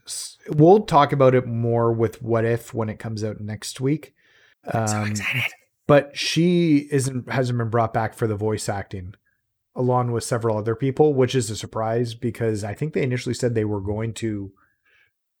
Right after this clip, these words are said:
Speaker 1: um, have all the voice actors initially come back for it.
Speaker 2: They were going to try to get as many as they could,
Speaker 1: As many
Speaker 2: was
Speaker 1: as they
Speaker 2: my
Speaker 1: could.
Speaker 2: understanding.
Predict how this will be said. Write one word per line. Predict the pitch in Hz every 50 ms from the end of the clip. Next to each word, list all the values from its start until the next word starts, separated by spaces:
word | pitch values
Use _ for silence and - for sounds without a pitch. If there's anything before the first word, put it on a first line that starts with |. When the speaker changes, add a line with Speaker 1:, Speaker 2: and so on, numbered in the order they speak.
| _ _ _ _ _
Speaker 1:
um, | - 113 110 107 104 104 101 98 95 95 92 90 90 -
have | - - 117 110
all | 113 110 110
the | 107 107
voice | 98 110 110 110 -
actors | 123 107 - - 107 101 -
initially | 107 104 104 107 - - 110 101 98
come | - - 107 101
back | 95 98 98 101 -
for | - - 90 78 71
it. | 64 - - - _ _ _ _ _ _ _ _ _ _ _ _ _ _ _ _ _ _ _ _
Speaker 2:
They | 156 156
were | 147 151 147
going | 147 160 160 165
to | 160 156
try | 151 - 165 160
to | 160 151
get | 147 156 151
as | 147 143 127 135
many | 143 143 143 143 147 147
as | 139 135 131 -
they | 139 131
could, | 117 - - - - - - - - -
Speaker 1:
As | - 127 120 110 113
many | 120 143 147
Speaker 2:
was | 139 120
Speaker 1:
as | 110 135
they | 139
Speaker 2:
my | 139 131 131 139
Speaker 1:
could. | 139
Speaker 2:
understanding. | 135 131 143 135 135 127 - - - 135 127 131 151 190 233